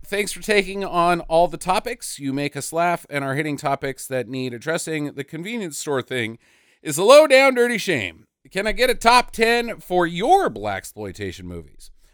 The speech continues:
Also, what sandwich is your favorite? Just so you have a scenario, let's say you just found out the cat is dead and you're in your bad story and you need a pick-me-up.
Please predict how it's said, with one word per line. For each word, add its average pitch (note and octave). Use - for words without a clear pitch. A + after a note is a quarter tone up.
Also, D4
what D4
sandwich D4
is E4
your D3
favorite? F#2
Just B3
so D4
you D4
have G#3+
a F#3+
scenario, F3+
let's D#3+
say G3+
you F#3
just E3
found F3+
out D#3
the D#3+
cat C#3+
is B2
dead C#3+
and C#3+
you're C#3+
in G3
your A3+
bad D#3
story D3
and E3
you E3+
need F#3
a C#3+
pick-me-up. A#2